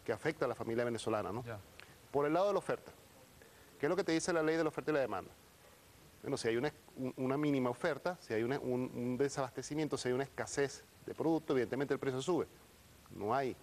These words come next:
Speaker 1: desabastecimiento de útiles escolares. Hay útiles escolares en todas las librerías. Nosotros estamos haciendo una feria de útiles escolares a nivel nacional, donde ponem-, colocamos a disposición de toda la familia venezolana más de dos millones doscientos cincuenta mil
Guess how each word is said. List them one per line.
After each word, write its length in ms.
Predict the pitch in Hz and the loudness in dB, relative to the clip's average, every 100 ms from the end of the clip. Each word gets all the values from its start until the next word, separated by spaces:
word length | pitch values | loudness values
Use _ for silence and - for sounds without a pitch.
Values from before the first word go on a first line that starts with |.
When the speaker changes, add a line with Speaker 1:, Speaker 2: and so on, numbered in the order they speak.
| - - | -16 -14
Speaker 1:
desabastecimiento 800 | - 104 101 98 107 104 101 110 | -2 -2 -2 -6 -6 -4 0 2
de 60 | |
útiles 280 | 101 107 107 | 2 -2 -6
escolares. 360 | 98 - - - - - - - - - - - | -6 -6 -6 -8 -20 -20 -20 -20 -20 -20 -20 -2
Hay 260 | 120 120 120 - - - - | 0 0 -2 -10 -20 -16 -6
útiles 320 | 135 135 143 | -2 0 0
escolares 380 | 147 151 135 117 | 0 0 0 0
en 60 | |
todas 140 | 110 120 | -2 -2
las 80 | 143 | 0
librerías. 340 | 156 147 120 | 2 4 2
Nosotros 540 | 117 110 160 202 160 | 0 0 0 0 0
estamos 240 | 139 135 143 | -2 -2 -2
haciendo 200 | 147 147 | -2 -2
una 140 | 147 | -2
feria 400 | 139 147 123 127 - - - - - - - - - 120 113 104 - - - - - - - - - | 0 2 2 -2 -6 -20 -20 -20 -20 -20 -20 -20 -20 -16 -14 -16 -20 -20 -20 -20 -20 -20 -20 -20 -8
de 120 | 110 | -2
útiles 320 | 110 113 139 156 | 0 2 0 0
escolares 300 | 135 123 139 | 0 0 0
a 20 | |
nivel 280 | 135 131 147 | 0 2 2
nacional, 440 | 165 151 160 196 | 0 -2 -2 0
donde 200 | 190 143 | 0 0
ponem-, 280 | 123 120 117 | 0 -2 0
colocamos 440 | 117 113 113 131 | 0 0 0 -2
a 40 | 160 | -2
disposición 520 | 170 143 117 - 127 | -2 -4 -4 -4 0
de 80 | 113 | 0
toda 480 | 113 131 156 147 - - - - - | 2 2 4 2 -2 -8 -20 -20 -12
la 80 | - | -8
familia 260 | 117 120 131 | -4 0 0
venezolana 400 | 156 135 143 139 | 0 0 0 0
más 260 | 147 160 | 2 0
de 120 | 180 170 | 0 0
dos 140 | 175 | -2
millones 340 | 180 170 175 | 0 0 0
doscientos 280 | 165 160 160 | -2 -2 -2
cincuenta 300 | 165 151 135 | -2 -2 0
mil 160 | 139 | 0